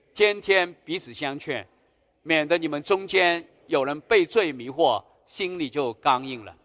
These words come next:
我们若将起初确实的信心坚持到底，就在基督里有份了。我们既蒙恩留下，有进入他安息的应许，就当敬畏，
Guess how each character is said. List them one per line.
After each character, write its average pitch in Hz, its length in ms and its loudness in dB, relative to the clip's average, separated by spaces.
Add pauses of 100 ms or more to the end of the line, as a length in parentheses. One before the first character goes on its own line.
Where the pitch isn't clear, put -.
(580)
我 170 100 4
们 175 160 4
若 220 240 6
将 190 320 4
起 151 240 -8
初 185 240 0
确 220 320 2
实 185 140 -14
的 175 100 0
信 175 240 -8
心 165 300 -8 (220)
坚 214 280 2
持 160 200 -10
到 156 200 6
底， 95 240 -10 (380)
就 208 160 2
在 160 180 6
基 190 220 -8
督 180 140 2
里 131 320 -6
有 101 180 -8
份 113 200 -14
了。 90 120 -20 (840)
我 160 140 6
们 175 220 2
既 208 300 -4
蒙 156 280 2
恩 190 260 0
留 131 160 -2
下， 123 280 -2 (420)
有 165 240 4
进 254 180 -2
入 185 200 -2
他 151 240 4
安 175 260 2
息 165 180 -12
的 131 120 -4
应 143 180 -4
许， 92 260 -18 (380)
就 170 320 4
当 139 340 2
敬 120 280 -10
畏， 107 200 -4